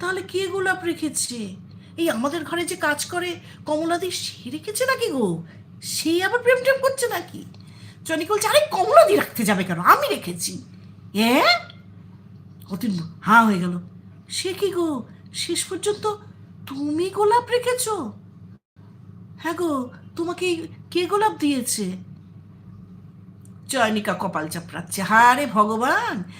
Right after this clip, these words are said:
তোমার বউয়ের কি আর সেই বয়স আছে যে কেউ গোলাপ দেবে?" তো অতীন বলে উঠলো, "তাহলে গোলাপ পেলে কোথা থেকে?" চয়নিকা গেল রেগে, "কেন?" বাজারে কি গোলাপ কিনতে পাওয়া যায় না?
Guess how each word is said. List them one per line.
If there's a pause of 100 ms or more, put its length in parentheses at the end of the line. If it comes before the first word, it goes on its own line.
(140)
তোমার
বউয়ের
কি
আর
সেই
বয়স
আছে (420)
যে
কেউ
গোলাপ
দেবে?" (1500)
তো
অতীন
বলে
উঠলো, (200)
"তাহলে
গোলাপ (220)
পেলে
কোথা
থেকে?" (1120)
চয়নিকা
গেল
রেগে, (240)
"কেন?" (540)
বাজারে
কি
গোলাপ
কিনতে
পাওয়া
যায়
না?